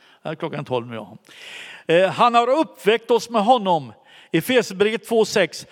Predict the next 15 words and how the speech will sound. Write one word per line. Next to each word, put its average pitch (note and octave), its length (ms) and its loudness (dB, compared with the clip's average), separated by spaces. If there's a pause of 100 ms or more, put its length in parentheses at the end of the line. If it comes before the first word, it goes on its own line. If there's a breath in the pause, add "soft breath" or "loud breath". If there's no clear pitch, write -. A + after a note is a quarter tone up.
(200 loud breath)
Han G3+ 240 2
har F#3+ 140 2
uppväckt G#3+ 580 2
oss G#3 220 0
med F#3+ 140 -2
honom F3 540 0
och - 340 -2
satt - 380 2
oss A3 180 0
med G#3 180 0
honom E3+ 460 0
i F#3 180 -2
den F3+ 160 0
himmelska F3+ 600 -2
världen D#3+ 480 0